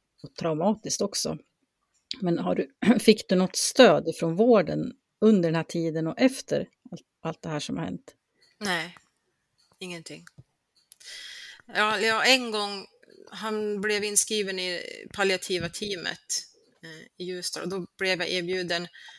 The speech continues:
Speaker 2: det här var ju på slutet då, eh, att prata med en, eh, psykolog där uppe på Ljusdals sjukhus. Eh, men, eh,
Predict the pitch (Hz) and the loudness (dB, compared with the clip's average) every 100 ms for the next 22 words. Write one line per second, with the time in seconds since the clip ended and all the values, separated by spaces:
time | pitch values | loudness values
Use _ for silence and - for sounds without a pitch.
0 | - - - - _ _ _ _ - 190 | -20 -20 -20 -20 _ _ _ _ -10 -6
1 | 175 180 196 - 190 175 - 147 - - | -4 -4 -6 -4 -6 -8 -10 -8 -8 -10
2 | - 202 190 190 180 - - - - - | -8 -8 -6 -6 -8 -12 -18 -20 -20 -20
3 | - _ _ - 196 220 185 - 196 185 | -20 _ _ -12 -8 -6 -6 -8 -8 -8
4 | 170 175 180 180 170 175 185 - 190 - | -8 -10 -14 -14 -14 -14 -4 -4 -4 -6
5 | 190 180 - 202 - - - 190 - - | -8 -6 -8 -8 -12 -16 -14 -10 -10 -12
6 | - - 185 180 - _ _ _ _ _ | -18 -20 -20 -20 -20 _ _ _ _ _
7 | 170 190 - 190 190 185 196 202 - - | -10 -4 -4 -6 -16 -14 -8 -6 -6 -10
8 | _ _ _ _ _ _ _ _ - 196 | _ _ _ _ _ _ _ _ -14 -12
9 | 180 165 - _ _ _ _ _ 214 208 | -10 -12 -16 _ _ _ _ _ -8 -4
10 | 202 185 185 185 175 160 | -4 -4 -6 -4 -2 0